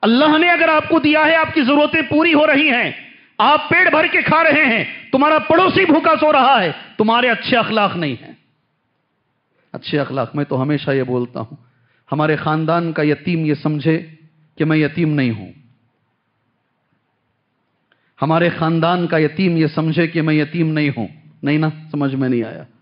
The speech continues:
समझ में नहीं आया। आप इतना उसका सहारा बने, आप इस कदर उसकी मदद,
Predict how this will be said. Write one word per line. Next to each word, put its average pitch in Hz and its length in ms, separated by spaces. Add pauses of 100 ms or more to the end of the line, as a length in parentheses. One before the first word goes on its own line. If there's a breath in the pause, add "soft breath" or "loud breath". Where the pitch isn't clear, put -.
(760)
समझ 143 240
में 156 160
नहीं 156 160
आया। 123 240 (580 soft breath)
आप 139 260
इतना 196 300
उसका 180 320
सहारा 160 420
बने, 160 280 (880)
आप 156 200
इस 180 220
कदर 196 220
उसकी 180 300
मदद, 165 340